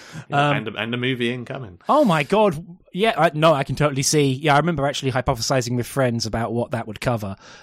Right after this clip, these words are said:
Speaker 2: Um, actually interested to see what they do. Um, but no, sorry, back to Rainbow Days. Yeah, I don't wanna talk about Rainbow Days. Um,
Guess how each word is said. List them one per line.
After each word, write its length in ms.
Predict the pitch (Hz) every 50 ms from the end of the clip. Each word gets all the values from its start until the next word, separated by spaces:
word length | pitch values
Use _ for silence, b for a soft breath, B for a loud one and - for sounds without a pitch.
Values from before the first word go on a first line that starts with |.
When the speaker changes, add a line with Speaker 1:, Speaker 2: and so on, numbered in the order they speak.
| B B
Speaker 2:
Um, 640 | - 101 104 104 104 101 101 101 98 98 98 90 -
actually 260 | 120 131 139 - 151 143
interested 320 | 135 127 147 - - 147
to 60 | 143
see 120 | - - 160
what 100 | 175 202
they 80 | 214
do. 240 | 196 180 123 104 107 b b b b b b b b
Um, 540 | 143 156 170 175 185 190 190 - - 165
but 140 | - 180 208
no, 160 | 208 196 170
sorry, 300 | 156 - 196 175 151 147
back 200 | 131 - 156 - -
to 60 | -
Rainbow 320 | 147 151 147 135 135 127
Days. 400 | 123 123 120 113 113 113 110 - - -
Yeah, 180 | 170 160 156
I 100 | 156 165
don't 100 | 165 165
wanna 100 | 156 143
talk 100 | 139 143
about 180 | - 139 127 127
Rainbow 280 | 131 127 123 117 113
Days. 360 | 110 120 110 110 110 - - - B B B B B B
Um, 600 | 131 131 131 131 131 127 127 123 120 120 120 113